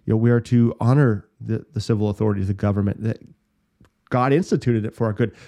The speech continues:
So there's language about government that's also worship-like language, God-like language, that it deserves our reverence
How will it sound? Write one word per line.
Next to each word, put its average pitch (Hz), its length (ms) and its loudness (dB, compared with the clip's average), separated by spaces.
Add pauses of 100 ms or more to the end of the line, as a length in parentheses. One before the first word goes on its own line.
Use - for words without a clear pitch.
So 143 180 4
there's 139 200 4
language 185 640 4 (220)
about 131 280 2
government 143 360 2
that's 113 160 -2
also 127 600 0 (300)
worship-like 117 960 2
language, 107 500 2 (160)
God-like 123 580 0
language, 110 720 0 (200)
that - 120 2
it 131 120 4
deserves 120 560 2
our 110 280 0
reverence 107 640 0